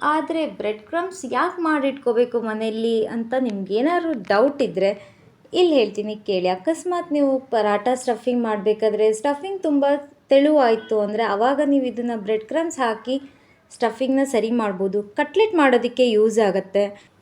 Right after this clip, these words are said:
ಹೀಗೆ ಕಟ್ ಮಾಡ್ಕೊಂಡಿರುವಂಥ ಎಲ್ಲ ಪೀಸಸ್ಗಳನ್ನು ಎಸಿದೆ ಒಂದು ತಟ್ಟೆ ಅಥವಾ ಒಂದು ಬೌಲಲ್ಲಿ ಹಾಕಿ ಫ್ರಿಜ್ಜಲ್ಲಿ ಒಂದು ಎರಡು ಮೂರು ದಿನ ಇಟ್ಟರೆ ಓಪನ್ ಆಗಿ ಅದು ಹೀಗೆ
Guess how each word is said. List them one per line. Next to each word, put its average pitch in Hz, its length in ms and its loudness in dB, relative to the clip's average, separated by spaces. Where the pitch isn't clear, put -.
ಹೀಗೆ 427 240 2
ಕಟ್ - 340 -8
ಮಾಡ್ಕೊಂಡಿರುವಂಥ 269 840 0
ಎಲ್ಲ 202 340 -2
ಪೀಸಸ್ಗಳನ್ನು 226 1000 -4
ಎಸಿದೆ 247 480 -2
ಒಂದು 214 260 -4
ತಟ್ಟೆ 240 360 -6
ಅಥವಾ 339 220 -2
ಒಂದು 233 140 -2
ಬೌಲಲ್ಲಿ 214 400 -2
ಹಾಕಿ 226 300 -6
ಫ್ರಿಜ್ಜಲ್ಲಿ 359 520 0
ಒಂದು 269 120 2
ಎರಡು 220 180 0
ಮೂರು 262 180 0
ದಿನ 247 160 -2
ಇಟ್ಟರೆ 202 520 -4
ಓಪನ್ 285 360 0
ಆಗಿ 202 280 -4
ಅದು 254 240 -2
ಹೀಗೆ 240 540 -6